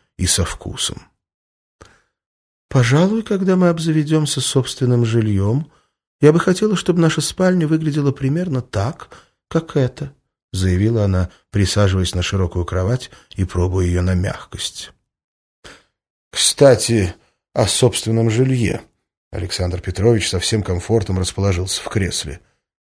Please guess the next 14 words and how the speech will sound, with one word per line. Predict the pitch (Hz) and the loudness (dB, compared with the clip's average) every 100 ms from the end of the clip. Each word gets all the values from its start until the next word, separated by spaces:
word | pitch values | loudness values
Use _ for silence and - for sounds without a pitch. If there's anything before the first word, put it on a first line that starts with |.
| _ _ - | _ _ -2
«А | 104 | 0
каким | 95 156 - 220 208 | 0 -2 -2 -2 2
вы | 202 | 4
его | 180 170 | 4 4
себе | 170 196 | 0 -4
представляете, | 160 170 165 185 180 120 - 101 | -2 -2 -2 -2 -2 -2 -4 -4
Линочка? | 95 - - 85 - _ _ _ _ _ | -4 -6 -8 -10 -12 _ _ _ _ _
Обычно | 98 98 117 - 110 | 0 2 2 2 2
люди», | 107 131 226 262 104 90 92 - _ _ - | 2 2 0 -2 -4 -6 -8 -14 _ _ -10
он | 85 | -10
подчеркнул | 87 90 - 90 98 92 | -8 -8 -6 -4 -2 -2
это | 85 | -2
слово | 90 101 92 | -2 0 0
интонацией, | 95 92 101 92 - - 92 95 | 0 0 0 0 -2 -6 -6 -8